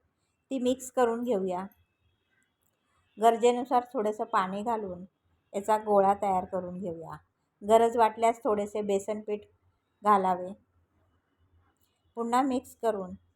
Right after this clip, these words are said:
याचा गोळा तयार करून घेऊया. थोडा तेलाचा हात लावून हा गोळा बटर पेपरवर आपण थापून घेऊया.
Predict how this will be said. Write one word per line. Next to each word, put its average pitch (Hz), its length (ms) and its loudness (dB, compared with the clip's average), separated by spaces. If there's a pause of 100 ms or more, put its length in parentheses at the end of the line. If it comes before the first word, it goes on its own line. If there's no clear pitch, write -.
याचा 202 220 -2
गोळा 202 360 4
तयार 196 340 2
करून 185 340 -8
घेऊया. 175 440 -10 (360)
थोडा 208 180 2
तेलाचा 208 500 0
हात 247 220 2
लावून 196 420 -2 (600)
हा 214 100 2
गोळा 208 400 2 (440)
बटर 214 320 2
पेपरवर 196 540 -4
आपण 196 320 -4 (420)
थापून 202 380 -2
घेऊया. 170 340 -6